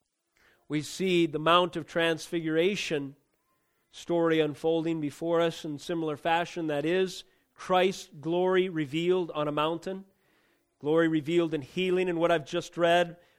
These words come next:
but now it's going to reveal, be revealed in divine favor, in the voice that echoes from heaven,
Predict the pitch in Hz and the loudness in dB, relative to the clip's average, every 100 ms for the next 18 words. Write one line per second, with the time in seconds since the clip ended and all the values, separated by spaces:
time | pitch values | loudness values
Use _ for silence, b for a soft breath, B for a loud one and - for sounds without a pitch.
0 | b 135 147 165 170 165 - 175 - 165 | b -2 6 8 6 2 -2 -4 -2 -2
1 | 160 131 175 180 180 175 b b b _ | -2 -2 2 4 2 -2 b b b _
2 | 185 175 160 139 180 185 185 180 b b | 0 2 2 0 0 2 0 -4 b b
3 | - 160 151 143 147 170 180 180 165 - | -2 -2 0 0 4 6 4 0 -4 4
4 | 170 175 196 196 202 b b b 135 139 | 4 6 2 -2 -6 b b b -8 -8
5 | 123 156 190 196 - 170 160 180 190 185 | -2 4 6 6 4 4 4 2 0 -2
6 | - 165 143 170 190 214 | -2 -4 2 4 4 0